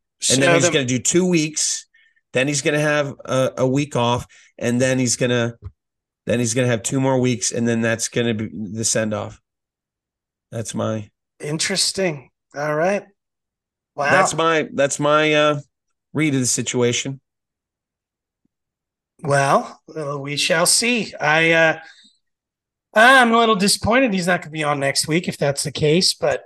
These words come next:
Speaker 1: uh,
Speaker 2: I, I always, I like, I like being wrong. I love, man, I tell you, it's six fifty-nine on a Monday morning. I'm sitting in bed and I say, "Alexa, Howard one hundred."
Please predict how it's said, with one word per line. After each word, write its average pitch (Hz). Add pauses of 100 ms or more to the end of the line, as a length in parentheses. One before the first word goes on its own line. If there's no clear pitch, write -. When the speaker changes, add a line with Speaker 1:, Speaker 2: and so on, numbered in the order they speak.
Speaker 1:
uh, 147
Speaker 2:
I, 147
I -
always, 156
I 147
like, 160 (160)
I 131
like 143
being 131
wrong. 104 (260)
I 123
love, 147 (460)
man, 160
I 147
tell 143
you, 131
it's 117
six -
fifty-nine 135 (680)
on 120
a 110
Monday 135
morning. 120 (220)
I'm 110
sitting 123
in 123
bed 117 (640)
and 113
I 113
say, 110 (180)
"Alexa, 139 (640)
Howard 170
one 151
hundred." 143